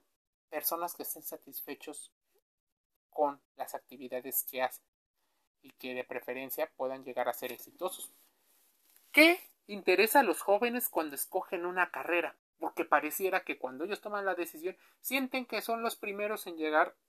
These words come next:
a ese planeta llamado decisiones, y no. Sin embargo, debemos acercarnos más a nuestra realidad.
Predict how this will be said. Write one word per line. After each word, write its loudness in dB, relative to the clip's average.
a 2
ese 2
planeta 2
llamado 0
decisiones, -2
y -10
no. 2
Sin -4
embargo, 10
debemos 2
acercarnos 2
más 6
a -2
nuestra -4
realidad. 2